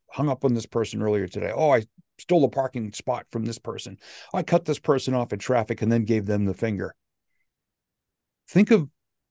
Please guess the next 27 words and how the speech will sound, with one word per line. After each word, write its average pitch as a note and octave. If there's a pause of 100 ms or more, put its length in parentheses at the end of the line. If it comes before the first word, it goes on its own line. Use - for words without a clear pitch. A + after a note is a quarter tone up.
(300)
every D3
interaction G2
as G2+
an G#2+
opportunity G#2
to F2+
create F#2+
a E2+
better E2+
version F2
of D#2
you, E2+
like E2+
leaving C3+
a A2+
plus -
sign. F2
Did G#2+
you C3
leave B2+
a G2+
plus F#3+
sign E3
or A#2
a G2
minus G2
sign? D#2+